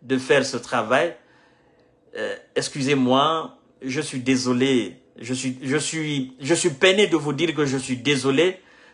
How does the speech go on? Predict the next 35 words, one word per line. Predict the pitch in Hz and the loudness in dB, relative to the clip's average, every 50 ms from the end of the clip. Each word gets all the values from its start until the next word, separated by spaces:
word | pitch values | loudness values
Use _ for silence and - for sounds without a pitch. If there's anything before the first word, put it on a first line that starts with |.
| _ _ - | _ _ -4
que | 131 | 0
je | 127 147 160 | 2 2 2
ne | 156 | 2
peux | 143 160 160 | 4 2 2
pas | 156 185 180 180 | 4 4 4 4
faire | - - 175 156 156 - | 4 4 4 4 4 4
quelque | - 139 - - 147 | 0 -2 0 -2 -4
chose | 139 - - 165 156 - | -2 -2 -2 -4 -4 -4
que | - 135 | -2 -4
vous, | 123 113 113 156 214 214 | -4 -2 -2 0 0 2
les | 180 143 131 | 4 2 2
femmes, | 127 - 143 135 135 131 | 2 2 2 2 2 0
vous | 120 120 117 | -4 -6 -6
me | 113 110 | -6 -4
demandez. | 107 110 120 113 113 110 110 107 113 104 - - _ _ _ _ _ _ _ _ _ _ _ _ _ _ _ - | -2 -2 -2 0 -2 -4 -4 -4 -6 -8 -8 -12 _ _ _ _ _ _ _ _ _ _ _ _ _ _ _ -6
Mais | 113 120 127 | -2 -2 -2
cette | 127 - 165 160 - | 0 2 0 0 0
fois-ci, | - 143 127 127 131 - - 147 143 | 2 2 2 2 0 -2 -8 -10 -6
sincèrement, | - 131 123 123 - 123 113 110 107 107 113 131 147 151 - - _ _ _ _ _ _ _ _ _ _ _ _ _ _ | -2 -2 -2 -2 0 0 0 0 0 -2 -2 -2 -2 -4 -8 -14 _ _ _ _ _ _ _ _ _ _ _ _ _ _
vous | - - - 131 127 143 | -14 -8 -4 0 2 4
allez | 143 156 160 151 | 6 6 6 6
me | 135 127 | 4 4
laisser | 127 139 135 131 - 156 143 127 117 107 | 4 4 2 0 -2 0 0 2 2 2
m'éclipser | 110 127 160 - - 170 170 - - - - 175 185 214 226 208 - - - _ _ _ _ _ _ _ _ _ _ - | 2 0 0 0 0 -2 -2 -2 -2 2 6 6 8 8 6 4 2 -4 -10 _ _ _ _ _ _ _ _ _ _ 0
par | 120 120 | 2 4
rapport | 131 135 131 151 160 151 135 | 4 2 2 4 4 6 6
à | 123 120 | 4 4
ce | - 135 123 | 2 -2 -4
sujet, | 127 - 127 120 110 120 131 151 175 175 - - _ _ _ _ _ _ _ _ _ _ _ _ _ _ _ _ _ - | -4 -4 -8 -6 -4 -2 -2 -2 -2 -4 -6 -12 _ _ _ _ _ _ _ _ _ _ _ _ _ _ _ _ _ -6
parce | 120 120 - | -6 -6 -4
que | - 160 147 | -2 -2 -2
ce | 131 - 131 | -2 -2 -6
sujet, | 127 - 139 143 127 127 165 170 175 170 147 | -6 -6 -6 -6 0 4 8 8 8 8 6
il | 131 120 120 | 4 2 4
est, | 123 120 120 117 117 113 110 107 101 92 78 65 | 4 6 6 6 4 2 0 -2 -2 -4 -6 -8